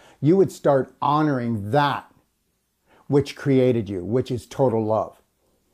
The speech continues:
We need to understand that the focus needs to go in, not out.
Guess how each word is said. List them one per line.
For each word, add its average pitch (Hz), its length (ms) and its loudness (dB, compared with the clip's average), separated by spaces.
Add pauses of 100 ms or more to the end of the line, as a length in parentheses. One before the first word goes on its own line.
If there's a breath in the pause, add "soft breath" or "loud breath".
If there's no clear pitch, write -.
(220 soft breath)
We 160 120 2
need 233 180 2
to 202 80 -2
understand 147 640 0
that 117 160 -4
the 123 80 -8
focus 180 540 -2
needs 143 220 -2
to 131 100 -4
go 113 400 -4
in, 131 340 2 (560)
not 117 400 -2
out. 85 400 -6